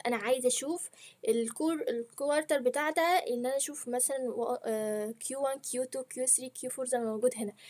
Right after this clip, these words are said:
فعمل ايه عشان اعرفها؟ انا مثلًا اول حاجة هحدد انها تبع كيو وان واعمل ابلاي، هشوف لو ظهرت لي من ضمن كيو وان اذا فهي تبع. تمام،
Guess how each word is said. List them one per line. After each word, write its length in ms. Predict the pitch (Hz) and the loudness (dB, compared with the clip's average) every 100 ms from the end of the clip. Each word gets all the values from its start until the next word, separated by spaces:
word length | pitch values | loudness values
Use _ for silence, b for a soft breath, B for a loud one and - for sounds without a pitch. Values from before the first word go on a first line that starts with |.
| B B | B B
فعمل 380 | 254 294 311 | 0 2 2
ايه 160 | - 294 | 2 2
عشان 260 | 277 285 254 | 0 0 0
اعرفها؟ 480 | 226 233 254 254 | 4 2 2 -2
انا 100 | 254 | -2
مثلًا 340 | 254 294 311 285 | 2 2 2 2
اول 220 | 285 277 | 0 0
حاجة 320 | - 311 330 | 0 -2 2
هحدد 680 | 339 254 - 277 240 285 247 - B B B | 2 0 0 -2 -2 -4 -8 -14 B B B
انها 260 | 226 269 262 | 0 0 0
تبع 320 | 269 269 254 | 0 2 0
كيو 380 | - - 247 254 | -2 -6 0 4
وان 240 | 226 226 - - | 4 2 -6 0
واعمل 720 | 254 277 269 240 247 254 - | 4 4 4 2 0 0 0
ابلاي، 380 | 220 220 202 208 _ _ _ - | -2 0 -2 -4 _ _ _ -12
هشوف 300 | - 262 294 | -6 -4 2
لو 180 | 320 302 | 4 4
ظهرت 380 | 294 269 269 - | 4 4 4 2
لي 60 | |
من 140 | 277 247 | -4 0
ضمن 260 | 254 269 | 0 -2
كيو 340 | 262 - 247 277 | -8 -6 -4 0
وان 160 | 226 262 | 2 2
اذا 280 | 220 214 254 | -2 0 -2
فهي 400 | - 202 208 247 | -2 -4 0 2
تبع. 240 | 330 320 302 b b b b b b b _ - | 2 0 -4 b b b b b b b _ -6
تمام، 300 | 226 208 | -4 -4